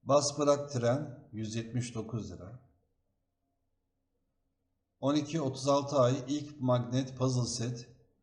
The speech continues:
yüz doksan dokuz lira. Oyuncak kanatlı manken bebek, yüz kırk dokuz lira.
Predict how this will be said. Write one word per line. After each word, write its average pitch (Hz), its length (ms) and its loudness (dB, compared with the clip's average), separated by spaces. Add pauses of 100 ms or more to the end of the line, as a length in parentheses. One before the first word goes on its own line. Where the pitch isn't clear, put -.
(140)
yüz 117 240 -2
doksan 117 420 0
dokuz 107 360 -6
lira. 87 280 -12 (2000)
Oyuncak 143 500 2
kanatlı 135 380 4
manken 127 520 4
bebek, 113 480 -4 (200)
yüz 113 220 -8
kırk 117 220 -6
dokuz 104 380 -6
lira. 90 180 -12